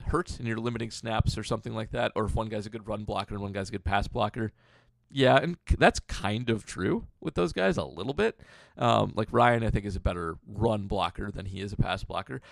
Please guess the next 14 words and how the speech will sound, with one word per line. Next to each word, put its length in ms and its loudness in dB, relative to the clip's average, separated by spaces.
so 180 4
there 160 0
might 300 -2
be 100 -6
some 180 -8
game 280 -4
script 320 -4
things 380 -6
in 180 -4
there. 240 -8
But 180 0
yes, 360 0
generally 460 2
speaking, 580 -2